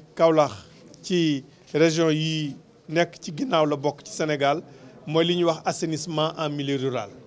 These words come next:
Da ngay gis ay kër yu bari yoo xam ne yi xëy na sax gaanuwaay amu fa. Léegi ma wax ne normalement kër soo ko defaree, gaanuwaay dafa bokk ci kër gi. Kenn warul a xaar ne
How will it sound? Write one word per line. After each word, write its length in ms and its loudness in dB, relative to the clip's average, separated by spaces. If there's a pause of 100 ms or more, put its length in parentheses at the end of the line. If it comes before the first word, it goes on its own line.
(400)
Da 140 -2
ngay 180 2
gis 220 -8
ay 160 -4
kër 160 -6
yu 100 -4
bari 300 2
yoo 160 2
xam 160 -10
ne 60 -4
yi 220 -6 (520)
xëy 160 -2
na 80 0
sax 320 -2
gaanuwaay 600 6
amu 260 -2
fa. 160 -16 (1000)
Léegi 300 6
ma 180 4
wax 160 4
ne 320 -4 (340)
normalement 760 0 (120)
kër 240 4
soo 300 -2
ko 140 0
defaree, 480 -2 (840)
gaanuwaay 480 4
dafa 240 -4
bokk 320 0
ci 160 -8
kër 220 8
gi. 80 -8 (1200)
Kenn 160 4
warul 340 6
a 60 4
xaar 320 0
ne 380 -4